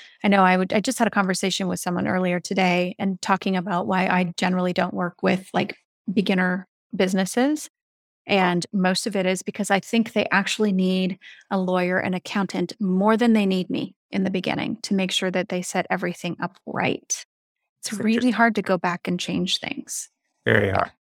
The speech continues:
Speaker 1: Yeah. And there may be other coaches who work with startups, but that's not an area that really lights me up. And so I prefer to work with, you know, a different kind of business, but, or people at a different stage of their business. But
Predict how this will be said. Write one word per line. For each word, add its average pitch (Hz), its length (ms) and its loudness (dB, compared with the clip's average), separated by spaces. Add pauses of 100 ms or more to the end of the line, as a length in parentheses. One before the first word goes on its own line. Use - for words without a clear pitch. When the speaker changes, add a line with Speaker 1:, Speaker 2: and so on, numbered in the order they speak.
(140)
Speaker 1:
Yeah. - 220 -2
And 285 160 6
there 311 100 8
may 311 140 10
be 269 160 4
other 220 180 4
coaches 196 360 -4
who - 100 -8
work 180 240 -2
with 180 80 -2
startups, - 440 -2
but 190 140 -6
that's 175 320 -2
not 175 200 4
an 165 80 -2
area 180 320 2
that - 160 -2
really 180 160 0
lights 180 320 -2
me 196 120 0
up. 185 200 2
And 185 240 -4
so 180 340 -2
I 175 80 -4
prefer 180 380 -4
to - 200 -10
work - 200 -6
with, - 260 -4
you 202 120 0
know, - 80 0
a - 20 -6
different - 260 -8
kind 190 160 -2
of 180 60 -2
business, 202 320 0
but, - 280 0 (240)
or 196 60 -2
people 185 240 0
at 175 60 0
a 180 60 -2
different - 280 -6
stage 190 260 -2
of - 100 -10
their - 120 -6
business. - 520 -8
But 180 200 0